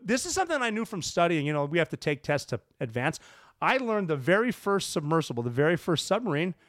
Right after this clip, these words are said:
was called the, the Turtle, and it was deployed in seventeen seventy-five. So that's before we're even a country. And then you had the,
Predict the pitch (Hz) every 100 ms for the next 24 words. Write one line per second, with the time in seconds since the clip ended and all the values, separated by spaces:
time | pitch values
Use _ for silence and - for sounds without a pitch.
0 | _ _ 143 185 170 - 170 156 156 143
1 | 135 - 320 175 - _ _ _ _ _
2 | _ _ _ 151 160 147 139 156 165 147
3 | 143 - 147 139 131 143 139 123 123 -
4 | 76 - _ _ _ - 143 139 151 -
5 | 151 143 139 131 120 110 98 107 156 156
6 | 151 143 127